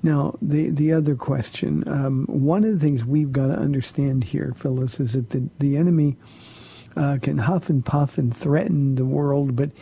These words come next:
he can't afflict us with physical illness. So,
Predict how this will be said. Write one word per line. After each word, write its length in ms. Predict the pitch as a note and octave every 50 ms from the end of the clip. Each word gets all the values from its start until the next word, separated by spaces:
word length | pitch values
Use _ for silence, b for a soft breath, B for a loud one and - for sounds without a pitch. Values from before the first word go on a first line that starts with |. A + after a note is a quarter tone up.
| B B B
he 160 | B - D#3
can't 360 | C#3 - - E3+ G3+ A#3 A3+
afflict 540 | A3 F3+ - - - E3 D#3+ D3 - - - -
us 420 | - - - - - - - - - - - B B B B B B B B B B B B
with 180 | - D#3 C3 -
physical 600 | - - - - F#3+ E3+ C#3 D#3 D#3+ C3+ D3+ - -
illness. 600 | E3 C#3+ C3 B2 A#2 B2+ C#3 C3 - - - - - - - - - - B B B B B B B B B B B B B B B -
So, 400 | - - - D3+ C#3+ C#3 C3+ B2+